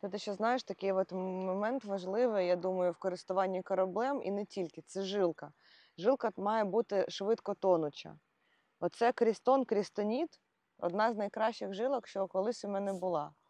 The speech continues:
Бо корабель, коли вертається, якщо буде жилка, знаєш, дуже, е, довго лежати на поверхні,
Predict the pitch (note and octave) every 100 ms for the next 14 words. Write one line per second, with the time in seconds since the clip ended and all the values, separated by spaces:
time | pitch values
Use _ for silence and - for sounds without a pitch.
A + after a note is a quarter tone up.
0 | _ _ _ _ _ _ _ _ - F#3+
1 | G#3+ G3+ _ _ _ - G#3 G#3+ A#3 A3
2 | G#3+ G#3 G3+ - C4 D#4 - E3+ F3+ -
3 | G3+ G3 G3 G3 G#3 - E3 F#3 A#3+ A3+
4 | E3+ G#3 F#3 F#3 F3 E3+ - _ _ _
5 | - F#3 E3 A3 G3 F3+ E3+ E3+ F#3 F3+
6 | E3+ E3+ D#3 F3+ A3 C#4+ - E3 D#3+